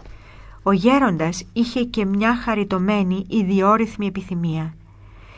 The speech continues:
Ήθελε να αισθάνεται και σωματικά πλούσια τη Θεία Κοινωνία. Γι' αυτό και έλεγε στον Παπα Εφραίμ τον Κατουνακιώτη,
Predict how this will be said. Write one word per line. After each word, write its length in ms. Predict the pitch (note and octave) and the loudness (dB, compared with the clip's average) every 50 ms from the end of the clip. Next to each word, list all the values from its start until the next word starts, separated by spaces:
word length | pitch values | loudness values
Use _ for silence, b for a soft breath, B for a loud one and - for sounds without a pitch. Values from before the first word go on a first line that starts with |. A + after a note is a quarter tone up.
| b b b | b b b
Ήθελε 340 | - A#3 A#3+ C#4 D4 D#4 D#4+ | -2 0 2 4 4 4 4
να 80 | D#4 D4+ | 4 2
αισθάνεται 580 | B3 A#3+ - - B3+ B3 B3 C4+ C4 B3 B3+ | 2 0 0 2 2 2 4 2 0 0 -2
και 260 | A#3+ A#3+ - A#3+ A#3+ | -4 -4 0 0 0
σωματικά 720 | A#3+ - - G#3+ G3+ G3+ G3 F3+ G3+ G3 F#3 B3+ B3+ B3 | 0 0 -2 0 0 0 0 0 -4 -4 -2 -2 -2 -2
πλούσια 640 | B3 - G3+ F#3+ F#3 F3+ F3 - - F3 E3 E3 E3+ - | -2 -2 0 2 2 2 0 -2 -4 -4 -4 -4 -4 -4
τη 120 | - F3+ | -6 -8
Θεία 280 | F3+ - - F#3 F3 E3 | -6 -4 -4 -2 -2 -2
Κοινωνία. 640 | F3 - E3+ E3 E3+ D#3+ D#3+ E3 D#3+ E3 E3 F3 - B B B B B B B B B B B B | -4 -6 -6 -4 -4 -4 -4 -4 -4 -4 -6 -8 -10 B B B B B B B B B B B B
Γι' 80 | - F3+ | -4 -4
αυτό 220 | F#3 F3+ A3+ A3+ | -2 0 0 -2
και 120 | A3+ - A3+ | 2 2 4
έλεγε 260 | A#3 A#3+ A#3 G#3+ G#3 | 6 6 4 4 0
στον 220 | G3+ - G#3+ F#3 | -2 0 0 0
Παπα 200 | F3+ F#3 F#3 F#3+ | 2 0 0 0
Εφραίμ 320 | F3+ F3+ F#3 G3+ G#3 G#3 G#3+ | -2 -4 -2 -2 -2 -2 0
τον 160 | G#3+ A3 G3+ | -2 -4 -2
Κατουνακιώτη, 840 | G#3 F3+ F#3 F#3+ F3 F3+ E3+ E3+ F#3 F3+ F3+ F3+ F3+ F3 E3 E3+ | -4 -4 -4 -4 -4 -4 -4 -4 -2 -2 -2 -4 -4 -10 -10 -12